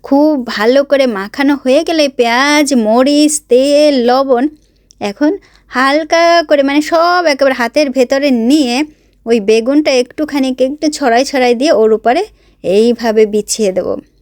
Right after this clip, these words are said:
তারপরে মাখা দেব। ওই দেখেন আপনি এক সাইড দিয়ে মাখা দিলে হয় কি বেগুনের ওই সাইডে একটু তেল বেশি হয়ে যায়, মানে আমার ওই রকম মনে হয় আর কি, কিন্তু এইভাবে যখনই ভর্তা করি মুখে লেগে থাকে,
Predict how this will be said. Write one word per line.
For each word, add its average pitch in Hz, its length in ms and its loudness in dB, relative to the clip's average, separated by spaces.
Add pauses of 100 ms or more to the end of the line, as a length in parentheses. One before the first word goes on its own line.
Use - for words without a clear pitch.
(160)
তারপরে 226 880 0 (340)
মাখা 185 360 -8
দেব। 196 300 -14 (440)
ওই 320 140 2
দেখেন 302 320 2
আপনি 294 240 0
এক 277 180 -4
সাইড 277 220 0
দিয়ে 269 160 -2
মাখা 262 320 0
দিলে 262 280 0
হয় 285 180 0
কি 277 160 -4
বেগুনের 262 440 0
ওই 247 140 4
সাইডে 247 260 -2
একটু 262 180 -4
তেল 254 300 2
বেশি 247 260 -2
হয়ে 247 180 2
যায়, 233 320 0 (500)
মানে 440 220 0
আমার 339 340 2
ওই 269 120 2
রকম 262 280 0
মনে 254 480 2
হয় 247 360 -2
আর 208 140 -2 (120)
কি, 214 260 -4 (360)
কিন্তু 226 220 2
এইভাবে 233 400 0
যখনই 226 340 -2
ভর্তা 208 460 -6
করি 240 260 0
মুখে 196 340 -4
লেগে 190 320 2
থাকে, 185 300 -10